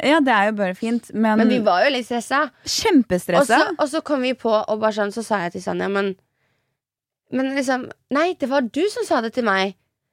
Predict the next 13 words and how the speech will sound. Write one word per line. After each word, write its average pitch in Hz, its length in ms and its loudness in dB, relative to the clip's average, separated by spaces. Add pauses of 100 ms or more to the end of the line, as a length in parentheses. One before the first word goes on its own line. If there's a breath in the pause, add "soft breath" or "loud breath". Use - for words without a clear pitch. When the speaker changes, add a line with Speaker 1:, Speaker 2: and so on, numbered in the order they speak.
(220)
Speaker 2:
Men 247 120 -2
ja, 277 140 2
så 285 80 -2
hu-, 285 160 0 (160)
husker 233 320 -6
du 196 80 -2
ikke 233 220 -6
på 233 80 -8 (100)
P 277 80 2 (160)
H, 165 160 -2
liksom? 262 380 -2 (180)
Speaker 1:
Ja. 262 220 2 (100)
Speaker 2:
Gutta - 600 -2